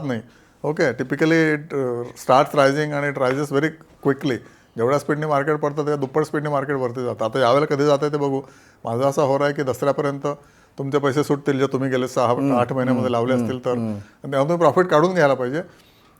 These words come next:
Speaker 1: And then मग दिवाळीला लोकांना खर्चाला लागतात पैसे, त्यामुळे लोक दसऱ्याला विकतात, दिवाळीला माल घेतात. त्यामुळे दिवाळीच्या पुढे सेल्सच्या बेसिसवर परत डिसेंबरमध्ये मार्केट वरती जातं. सेल्स
Speaker 2: प्रमोद,
Speaker 1: and profit
Speaker 2: त्याच्या
Speaker 1: बघून.
Speaker 2: द-, दुसरा अजून एक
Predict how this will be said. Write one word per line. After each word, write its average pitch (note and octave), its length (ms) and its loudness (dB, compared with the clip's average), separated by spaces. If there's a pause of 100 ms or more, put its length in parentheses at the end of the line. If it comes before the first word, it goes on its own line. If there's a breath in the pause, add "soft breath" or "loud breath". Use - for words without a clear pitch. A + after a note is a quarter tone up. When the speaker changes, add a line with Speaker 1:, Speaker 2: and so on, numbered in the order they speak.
(160)
Speaker 1:
And D#3+ 120 -4
then F#3+ 120 -2
मग G3 120 2
दिवाळीला E3+ 400 6
लोकांना F3 280 2
खर्चाला E3+ 340 2
लागतात E3 260 2
पैसे, D#3 220 -2
त्यामुळे D3+ 260 0
लोक D#3 120 -2
दसऱ्याला D#3+ 360 0
विकतात, E3 320 0 (220)
दिवाळीला C#3+ 320 0
माल D3 220 2
घेतात. B2+ 300 0 (440 soft breath)
त्यामुळे D3 240 0
दिवाळीच्या D3 340 6
पुढे D#3+ 260 6
सेल्सच्या D3+ 400 4
बेसिसवर D#3 360 0
परत G#3 200 2
डिसेंबरमध्ये E3+ 540 2
मार्केट C#3+ 280 0
वरती C3 280 -4
जातं. A#2+ 240 -6 (920 soft breath)
सेल्स C#3 180 0
Speaker 2:
प्रमोद, C3+ 260 2
Speaker 1:
and - 80 -8
profit - 20 -10
Speaker 2:
त्याच्या E3+ 380 6
Speaker 1:
बघून. B2+ 140 0
Speaker 2:
द-, A#2+ 220 -4
दुसरा E3+ 440 6
अजून F3+ 220 6
एक F3+ 140 4